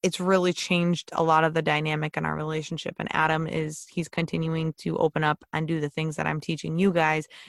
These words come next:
And it's really changing his life too. Hell, he just got Trooper of the Year with the Maine State Police. Fucking awesome, right? Well, that's,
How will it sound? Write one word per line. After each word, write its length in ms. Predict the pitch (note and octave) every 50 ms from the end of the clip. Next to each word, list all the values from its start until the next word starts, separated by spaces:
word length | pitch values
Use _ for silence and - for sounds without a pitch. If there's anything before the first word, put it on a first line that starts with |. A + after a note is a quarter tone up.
| - _
And 80 | F3 E3+
it's 100 | D#3+ -
really 460 | D#3+ E3 E3 E3+ F#3+ F#3+ F3 F3+ F3+
changing 360 | - - E3+ E3 D#3+ E3 D#3
his 160 | D3+ D#3+ D#3
life 280 | E3 E3 E3 E3 - -
too. 200 | - E3 - D3+ - _ _ _ _ _ _ _ _ _ _ _ _ _ _ _ _ _ -
Hell, 240 | - - F3+ F3 E3
he 140 | D#3 E3+ E3+
just 180 | D#3+ E3 -
got 140 | - D#3+ D#3
Trooper 300 | - - E3+ D#3+ - D#3+
of 100 | D#3 D3+
the 80 | D#3+ D#3+
Year 300 | D#3 D#3+ D3+ C#3+ C#3 - -
with 100 | - D#3
the 60 | D3+
Maine 200 | D#3 D3+ D3+ D3+
State 260 | - - D3+ D3 -
Police. 420 | _ D#3+ D#3 C3+ C3+ C3+ - - _ _ _
Fucking 260 | - F3 D#3+ - D3+
awesome, 380 | D3+ D3+ D3+ D3+ - - C#3+ C#3
right? 240 | C#3 C#3+ D#3+ E3+ - _ _ - - - - _ _ _ _ _
Well, 300 | F3 E3 D#3+ D3 - - _ _ _ _ _ _ _ _ _ _ _ _ _ _ - _ _ _ _ _ -
that's, 500 | - E3+ E3 - - - - - -